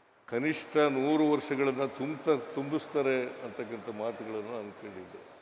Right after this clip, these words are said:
ಆದರೆ ಅವರು ನಮ್ಮನ್ನ ಅಗಲಿದ್ದಾರೆ. ಅವರ ಅಗಲಿಕೆಯಿಂದ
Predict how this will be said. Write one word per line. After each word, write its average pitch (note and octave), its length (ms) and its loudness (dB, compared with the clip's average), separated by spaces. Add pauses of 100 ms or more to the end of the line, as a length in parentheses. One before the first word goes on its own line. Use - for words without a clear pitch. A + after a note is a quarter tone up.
(1900)
ಆದರೆ C3+ 600 12 (1700)
ಅವರು C#3+ 420 8 (2250)
ನಮ್ಮನ್ನ B2 420 8
ಅಗಲಿದ್ದಾರೆ. G2+ 720 2 (2750)
ಅವರ C3 300 10
ಅಗಲಿಕೆಯಿಂದ D3 720 12